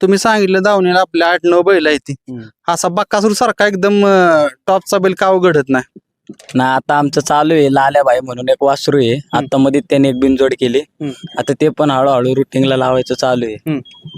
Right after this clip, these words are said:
Speaker 2: पण ह्याच्यावानी तर होऊ शकत नाही, पण आपलं ह्याचं नाव चालवायसाठी त्याला चालू केलंय.
Speaker 1: हा प्रश्न मी तुम्हाला का विचारला, कारण मित्रांनो,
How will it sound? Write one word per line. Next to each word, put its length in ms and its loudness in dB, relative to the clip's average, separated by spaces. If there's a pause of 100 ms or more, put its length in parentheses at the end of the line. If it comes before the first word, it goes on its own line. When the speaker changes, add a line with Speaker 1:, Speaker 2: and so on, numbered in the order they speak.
(100)
Speaker 2:
पण 100 0
ह्याच्यावानी 440 0
तर 180 0 (360)
होऊ 240 2
शकत 360 0
नाही, 160 0
पण 180 -2 (680)
आपलं 220 -2
ह्याचं 260 0
नाव 220 2
चालवायसाठी 560 0
त्याला 280 0 (920)
चालू 260 0
केलंय. 500 -8 (760)
Speaker 1:
हा 80 -2
प्रश्न 360 -2
मी 160 2
तुम्हाला 280 2
का 160 0
विचारला, 420 0
कारण 220 -2
मित्रांनो, 480 0